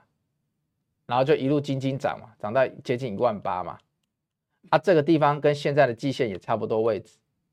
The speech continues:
所以大家要在形态跟技术面这样找双，双重支撑，就是会找这种地方。啊，你知不？所以很多人为什么说回看季线？那为什么？因为季线再破下去就破一万七了，就回到一万六千多了。哇，那大家心理压力就更不好了。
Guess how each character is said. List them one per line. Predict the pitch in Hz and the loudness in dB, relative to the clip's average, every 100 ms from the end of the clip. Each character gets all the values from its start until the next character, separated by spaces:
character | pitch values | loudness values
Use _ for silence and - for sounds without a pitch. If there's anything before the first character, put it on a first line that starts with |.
| _ _ _ _ _ _ | _ _ _ _ _ _
所 | _ 139 | _ -2
以 | |
大 | 135 143 | 2 4
家 | 143 | 6
要 | 143 | 6
在 | 151 135 - | 6 2 -4
形 | - 117 135 | -10 -8 -2
态 | 151 135 | 2 2
跟 | 135 | 2
技 | 135 139 | -2 -4
术 | 139 131 | -2 -4
面 | 131 | -2
这 | 135 | 0
样 | 120 92 | -2 -4
找 | 98 85 | -6 -6
双， | - 139 131 | -2 -2 -4
双 | - 139 135 | -4 -2 -2
重 | 135 117 104 | -6 -10 -10
支 | 113 110 | -10 -10
撑， | - 101 101 _ _ | -8 -10 -10 _ _
就 | 120 | -10
是 | - | -4
会 | 120 | -4
找 | 120 90 | -4 -6
这 | - | -6
种 | 117 104 | -8 -8
地 | 117 | -10
方。 | 101 104 104 _ _ _ _ _ _ _ _ | -8 -8 -12 _ _ _ _ _ _ _ _
啊， | 165 | 2
你 | 170 | 4
知 | 170 147 | 6 6
不？ | 123 - _ _ _ _ _ _ | 4 0 _ _ _ _ _ _
所 | - | 6
以 | 240 | 10
很 | |
多 | 240 | 12
人 | 240 | 12
为 | 247 | 10
什 | |
么 | 202 | 8
说 | 190 214 | 8 10
回 | 190 | 10
看 | 220 208 | 8 6
季 | 214 | 2
线？ | 180 208 135 - _ _ - | 6 6 6 0 _ _ 4
那 | 202 | 6
为 | 226 | 6
什 | 165 | 4
么？ | 120 - | -2 -2
因 | 226 | 2
为 | 262 | 4
季 | - 269 | 6 6
线 | 240 247 | 8 8
再 | 247 | 6
破 | 240 247 214 | 10 10 10
下 | 208 | 8
去 | 190 196 | 8 4
就 | |
破 | 202 214 170 | 4 6 6
一 | |
万 | 151 165 127 | 8 6 4
七 | - 139 | -2 0
了， | 120 | 0
就 | 170 | 2
回 | 156 | 2
到 | 170 | 2
一 | |
万 | 151 160 | 4 2
六 | 147 | 2
千 | 135 131 | 0 -2
多 | 123 113 | -2 -2
了。 | 95 - | -4 -4
哇， | 131 123 | 0 0
那 | 135 | 0
大 | 139 143 | 0 2
家 | 139 | 2
心 | 131 - 139 | 0 -2 -4
理 | 117 | -2
压 | 123 | 0
力 | 131 127 | 0 -2
就 | 120 | -4
更 | 135 123 | -6 -4
不 | 123 | -6
好 | - - | -6 -10
了。 | - | -12